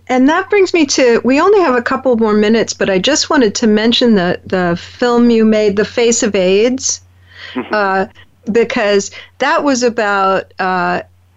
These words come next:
Speaker 1: somebody, not you, um, using, um, very deep footage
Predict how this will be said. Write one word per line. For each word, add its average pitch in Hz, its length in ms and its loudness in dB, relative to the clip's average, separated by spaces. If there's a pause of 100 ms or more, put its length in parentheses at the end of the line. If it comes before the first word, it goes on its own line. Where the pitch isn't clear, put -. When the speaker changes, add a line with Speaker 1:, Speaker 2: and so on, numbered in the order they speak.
Speaker 1:
somebody, 202 680 0
not 214 320 0
you, 170 480 0 (480)
um, 190 420 0 (840)
using, 196 1160 0 (500)
um, 180 840 -2 (680)
very 262 400 0
deep 208 520 0
footage 190 880 -2